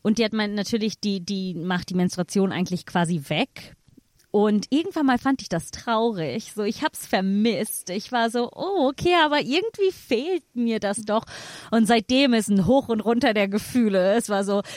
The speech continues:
viel, wenig, ein bisschen, regulär, nein, manchmal, okay, hallo. Und es ist so, "Okay, jetzt ein bisschen, nein, wir hören auf. Und jetzt noch ein bisschen mehr. Und wir hören auf." Und ich so, "Okay."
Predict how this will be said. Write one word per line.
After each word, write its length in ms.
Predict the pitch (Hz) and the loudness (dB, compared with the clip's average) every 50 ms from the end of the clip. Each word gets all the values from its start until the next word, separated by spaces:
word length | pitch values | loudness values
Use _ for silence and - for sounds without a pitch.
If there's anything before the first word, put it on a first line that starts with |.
| - | -10
viel, 480 | - - 539 539 480 381 285 240 220 202 | -2 2 6 6 8 8 6 4 2 2
wenig, 400 | 285 330 311 277 247 233 208 202 | 2 2 2 2 2 0 2 2
ein 180 | 330 415 480 403 | 2 2 2 2
bisschen, 520 | 339 277 240 - - 214 240 247 262 311 370 | 0 0 0 -2 -2 0 2 2 2 2 2
regulär, 720 | 403 427 381 427 392 415 403 427 427 427 440 440 466 453 | 2 2 2 2 4 4 4 6 6 6 6 6 6 4
nein, 540 | 403 320 262 233 208 294 220 208 - 220 240 | 4 4 4 4 4 2 2 4 4 4 6
manchmal, 1000 | 311 381 440 494 508 480 415 - - 359 381 381 349 349 359 330 349 339 294 | 6 8 6 6 6 4 2 2 4 4 6 6 6 6 6 6 6 4 4
okay, 460 | 339 - 320 311 269 262 240 233 233 220 | 2 0 -2 -2 2 4 4 4 4 2
hallo. 640 | 226 - 539 466 381 403 403 403 403 403 403 381 | 2 0 0 0 0 0 2 2 4 4 6 4
Und 80 | 311 294 370 | 4 2 0
es 60 | 285 | -2
ist 160 | 311 330 - | -2 0 0
so, 120 | - 285 269 | 2 0 0
"Okay, 840 | - 269 - - - - - - 339 494 554 320 - 403 427 403 339 311 | 0 -4 -8 -12 -18 -6 0 2 4 4 4 2 2 0 2 2 2 4
jetzt 240 | - 294 294 - | 2 2 2 0
ein 120 | 453 453 466 | -2 -2 -2
bisschen, 280 | 381 - 415 440 415 | 0 0 0 0 2
nein, 300 | 277 269 262 294 294 285 | 4 4 4 4 4 2
wir 120 | 277 262 247 | 0 0 2
hören 220 | 262 285 349 349 370 359 | 4 4 4 6 6 4
auf. 160 | 294 262 220 | 4 4 2
Und 140 | 220 247 247 | 0 0 2
jetzt 160 | 285 311 277 | 2 2 2
noch 160 | 311 370 370 381 | 2 2 2 2
ein 60 | 330 | 0
bisschen 260 | 330 - - 294 269 | -2 0 2 2 4
mehr. 240 | 262 240 214 208 226 | 4 4 4 4 2
Und 80 | 247 | 2
wir 80 | 302 370 | 2 2
hören 260 | 370 415 370 349 311 | 4 4 4 4 4
auf." 140 | 302 285 254 | 2 0 -2
Und 100 | 269 254 | 0 -2
ich 80 | 311 - | -2 0
so, 140 | - 277 | 0 0
"Okay." 360 | 269 269 - - 359 370 294 | 0 -2 -2 -2 0 0 0